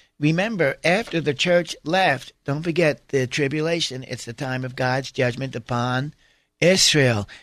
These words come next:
It is the, uh, last move of God to purge Israel of their sin and bring them into righteousness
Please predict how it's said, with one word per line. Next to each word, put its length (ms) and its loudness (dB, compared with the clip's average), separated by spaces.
It 300 2
is 280 2
the, 500 0
uh, 240 2
last 640 0
move 440 6
of 180 4
God 500 2
to 320 0
purge 500 6
Israel 480 4
of 140 2
their 160 -2
sin 560 -2
and 180 -2
bring 200 2
them 160 -4
into 340 -6
righteousness 640 0